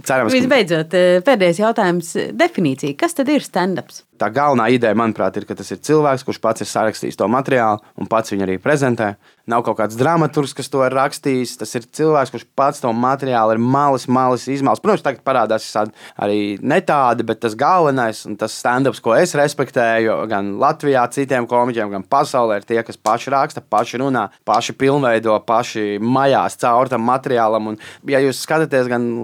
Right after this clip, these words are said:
Speaker 1: man liekas, pasaules, gan Latvijas komiķus, un t-, un to tajā žanrā var just. Kaut vai viņš to stāsta septiņdesmito reizi, tas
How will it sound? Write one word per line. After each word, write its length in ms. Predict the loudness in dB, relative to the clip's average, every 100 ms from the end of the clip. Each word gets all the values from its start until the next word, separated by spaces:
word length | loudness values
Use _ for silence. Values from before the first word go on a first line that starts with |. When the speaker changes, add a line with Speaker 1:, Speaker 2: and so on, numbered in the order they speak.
| -6
Speaker 1:
man 180 | -6 -6
liekas, 160 | -10 -4
pasaules, 800 | 0 0 0 2 4 2 0 -6
gan 240 | -4 -4 -6 _ _
Latvijas 560 | -2 0 0 0 -2 0
komiķus, 400 | 0 2 0 -4
un 100 | -10 -10
t-, 140 | -6
un 120 | -2
to 140 | 2 2 2
tajā 280 | 0 2 2 2
žanrā 360 | 0 2 2 2
var 200 | 2 2
just. 320 | 4 2 0 _ _
Kaut 160 | 0 2
vai 140 | 2
viņš 160 | 0 0
to 60 | -2
stāsta 540 | 0 0 0 0 0 2 2 -2
septiņdesmito 720 | -2 0 2 0 2 0 2 4
reizi, 460 | 4 4 2 -2 -8
tas 140 | -12